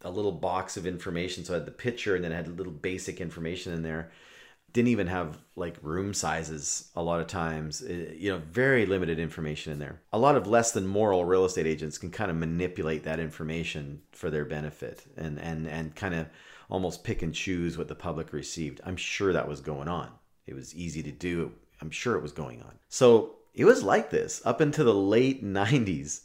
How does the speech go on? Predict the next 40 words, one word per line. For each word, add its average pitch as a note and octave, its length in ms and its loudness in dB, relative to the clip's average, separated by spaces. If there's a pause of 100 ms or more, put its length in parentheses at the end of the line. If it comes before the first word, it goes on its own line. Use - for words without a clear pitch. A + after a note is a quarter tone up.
(120)
And, G2 440 0
and F#2 280 -2
really, A2+ 180 4
that's F2+ 160 0
not G#2 140 -2
too G#2+ 120 -2
long G2 200 0
ago. D2+ 340 -2
So B2 120 0
think F3+ 200 2
about F3 160 8
this. G#2 260 2 (100)
Um, G2+ 280 4
in G#2 120 -2
eighteen D3 360 2
sixty-two, E3 640 0 (160)
uh, F#2+ 340 4
the F#2 100 2
Homestead D3+ 680 4
Act D2 340 -2
was F#2+ 160 0
passed E2 380 -4
in F2 80 -2
the E2+ 80 0
U E2+ 220 2
S. - 360 -2
And G2 520 0
what B2+ 120 0
they B2 80 4
did A#2 120 4
is G2 100 4
they G2 80 2
distributed F#2+ 580 -2
land F#2+ 320 0
across E2 380 -6
the E2+ 60 -8
land E2+ 240 -4
to D#2+ 60 -12
different E2 260 -10
people. - 340 -10